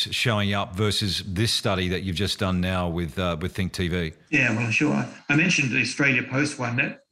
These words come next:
Speaker 2: um, there's a couple of others. And I can, I think I could probably say one, one of them was Myer, did a study with Myer, which was, I actually really enjoyed this one, um, because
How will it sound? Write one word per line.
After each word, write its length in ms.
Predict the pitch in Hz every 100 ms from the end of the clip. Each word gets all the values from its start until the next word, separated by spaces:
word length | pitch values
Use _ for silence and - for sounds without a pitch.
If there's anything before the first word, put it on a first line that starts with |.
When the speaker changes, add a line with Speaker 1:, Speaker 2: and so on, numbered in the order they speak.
| 143
Speaker 2:
um, 340 | 120 117 117 _ _ _ _ -
there's 120 | 156
a 60 | 127
couple 240 | 160 160
of 80 | 127
others. 440 | 143 120 120 - - - _
And 240 | - 156 214
I 120 | 147 135
can, 200 | 208 208
I 100 | 160
think 240 | - 254
I 60 | 160
could 160 | -
probably 200 | 120 107
say 420 | 107 127 120 117 -
one, 200 | 143 -
one 120 | 170
of 60 | 135
them 100 | 120
was 220 | 113 -
Myer, 540 | 123 127 131 165 196 - _ -
did 100 | 151
a 40 | 131
study 320 | - 135 127
with 180 | 117 127
Myer, 480 | 127 135 123 120 - _ _ -
which 140 | 139
was, 220 | 139 117
I 80 | 165
actually 240 | 175 147 139
really 160 | 147
enjoyed 320 | 123 120 135
this 260 | 135 147 -
one, 300 | 127 120 131 147 131
um, 280 | 123 127 - -
because 520 | 127 135 131 - -